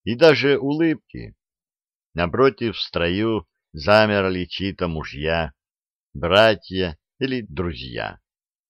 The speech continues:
Заминка у нас была только со знаменем. Однако Чернов, хитро улыбаясь в бороду, заверил, что не надо кроить его из лоскутов. Он те кое-что имеет в запасе.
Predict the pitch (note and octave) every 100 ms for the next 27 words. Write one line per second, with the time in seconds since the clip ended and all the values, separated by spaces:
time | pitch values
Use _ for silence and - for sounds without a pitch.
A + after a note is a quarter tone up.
0 | _ _ _ - F2+ A#2 C3+ F3+ F3 B2+
1 | A2 G2+ A#2+ G2+ F#2 F2+ G#2+ - F2+ F#2+
2 | F2+ G#2+ - A2+ G2+ F#2 D2 B1+ B1+ B1+
3 | B1 - _ _ - A#2+ F#3 - G3 -
4 | F2 D2+ D2 D#2 A#2+ - _ _ - D#3
5 | G2 E2 F2+ E2+ F#2 E2+ D2 E2 D#2 C#3+
6 | D#3 C3+ F#2+ D3+ E3 G#2+ G2 G#2 G#2+ G#2
7 | _ _ _ - - A2 D3 E3+ D3 C3+
8 | B2 A#2 - B2 A#2+ G2+ A2+ A#2 F2+ A2+
9 | - - G#2+ - A2+ G#2 _ _ _ _
10 | _ _ _ B2+ F3 D3+ F3 E3 C3 C3+
11 | D#3 E3 D#3+ - - - C#3 D3+ D3 A#2+
12 | A2+ B2 - C3+ A#2+ D3 - D3+ - F#2+